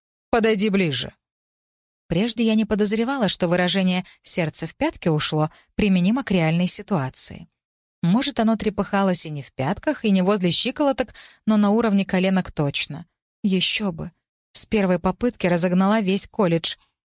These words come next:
Интересно, за такое выставляют прочь без права на второй шанс или запирают в темнице, как страшал мэтр Риц? «Спокойнее, девочка, спокойнее», — проговорил мэтр Брит,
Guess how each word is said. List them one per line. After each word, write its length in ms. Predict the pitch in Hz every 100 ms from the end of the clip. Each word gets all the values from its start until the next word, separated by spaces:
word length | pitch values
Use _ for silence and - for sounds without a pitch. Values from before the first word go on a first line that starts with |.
| _ -
Интересно, 580 | 202 214 202 160 -
за 100 | 165
такое 340 | 170 185 208 196
выставляют 580 | 190 - 208 302 320 -
прочь 260 | 202 185
без 160 | 165 175
права 260 | 202 180
на 80 | 180
второй 260 | 175 185 185
шанс 380 | - 180 180 - - -
или 140 | 202
запирают 440 | 202 202 226 220
в 100 | -
темнице, 500 | - 269 233 165 -
как 160 | 175 170
страшал 480 | - 180 - 208 208
мэтр 320 | 180 180 202
Риц? 460 | 202 151 147 - - _ _ _ _ _ _ _ _
«Спокойнее, 720 | - 190 247 240 202 165 147
девочка, 680 | 143 175 135 - - - _
спокойнее», — 840 | - 294 - 170 160 156 160 156 - _ _ _
проговорил 460 | - 156 151 156 160
мэтр 340 | 156 156 165
Брит, 360 | 151 135 247 -